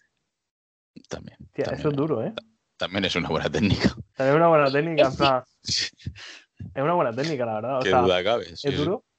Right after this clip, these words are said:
Speaker 2: Bueno, por suerte, la verdad que yo por suerte no
Speaker 1: Pues
Speaker 2: viví
Speaker 1: yo no
Speaker 2: esa
Speaker 1: sé qué
Speaker 2: situación,
Speaker 1: prefiero,
Speaker 2: pero
Speaker 1: ¿eh?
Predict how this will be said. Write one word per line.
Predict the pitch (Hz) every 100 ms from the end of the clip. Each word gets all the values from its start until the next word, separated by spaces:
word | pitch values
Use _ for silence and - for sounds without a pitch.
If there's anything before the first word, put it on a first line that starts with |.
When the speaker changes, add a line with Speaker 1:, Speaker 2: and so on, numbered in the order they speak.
| _ _ -
Speaker 2:
Bueno, | 147 147 147 117
por | 123 131
suerte, | 160 - _ -
la | - 135
verdad | -
que | 160 190 151
yo | 147
por | 151 190
suerte | 165 156
no | 185
Speaker 1:
Pues | 107
Speaker 2:
viví | 131
Speaker 1:
yo | 131
no |
Speaker 2:
esa | 147
Speaker 1:
sé | 139
qué | 110
Speaker 2:
situación, | 95 180
Speaker 1:
prefiero, | 131 101
Speaker 2:
pero |
Speaker 1:
¿eh? | -